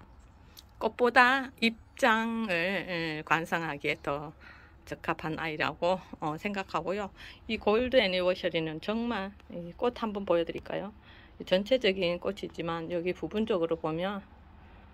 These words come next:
꽃이 이렇게 배색이 돼서, 어, 너무 예쁘죠. 또 꽃대도 엄청나게, 꽃볼이 몇 개예요? 지금 있는 꽃볼이 보이는 것만 해도 여섯 개예요.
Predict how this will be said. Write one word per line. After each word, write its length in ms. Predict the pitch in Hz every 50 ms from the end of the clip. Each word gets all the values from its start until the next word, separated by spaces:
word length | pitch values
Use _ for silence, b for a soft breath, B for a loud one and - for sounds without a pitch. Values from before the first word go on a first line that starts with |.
| B - -
꽃이 220 | - 254 247 247 -
이렇게 340 | 226 240 269 262 - 240 214
배색이 640 | - 190 196 202 - 185 185 - 156 156 160 170 B B B B B B B - - - - - - - B B B B B B B B B B - - - - - -
돼서, 640 | - 170 160 - 156 147 160 165 170 160 143 147 - - - - -
어, 200 | 208 208 190 -
너무 280 | 208 214 220 226 233 233
예쁘죠. 560 | 190 190 - - 202 190 - 160 143 139 156 - - - - - - - - - - - - B B B B B B B B B B - - -
또 640 | - 220 214 214 214 214 214 208 208 208 202 208 220 -
꽃대도 640 | 320 339 - - 320 254 226 208 208 214 233 190
엄청나게, 840 | 202 226 277 359 339 - - 381 359 330 269 220 170 156 160 170 202 -
꽃볼이 360 | - 285 - - 302 294 269
몇 240 | 190 175 180 180 -
개예요? 320 | - 285 269 247 196 170
지금 340 | 165 - - 202 208 190 185
있는 260 | 165 180 185 196 190
꽃볼이 1200 | 196 - 247 247 - 202 180 180 185 180 185 208 233 247 254 262 254 254 254 247 247 247 247 247 247 -
보이는 340 | 190 196 226 254 262 254
것만 240 | 233 214 190 196 170
해도 160 | 175 - 170
여섯 340 | 160 170 - - - 185 -
개예요. 440 | - 151 147 143 139 139 160 180